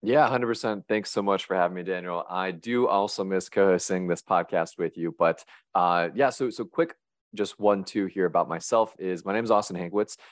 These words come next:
I'm twenty-six years old, so I'm not one of these veteran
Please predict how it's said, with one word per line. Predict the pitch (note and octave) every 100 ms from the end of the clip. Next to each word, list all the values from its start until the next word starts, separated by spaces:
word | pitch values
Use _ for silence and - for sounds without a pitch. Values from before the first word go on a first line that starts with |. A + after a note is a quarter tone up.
| _
I'm | F2+ G2 F#2
twenty-six | E3+ F3 - C#3
years | C3 G2+
old, | G2 A2+ A2
so | A2+
I'm | A2
not | C3+ A#2+
one | B2
of | A2+
these | A2+ G#2+ - _ _ _ _
veteran | G#2+ G2+ B2 B2+ A#2+ A#2 A2+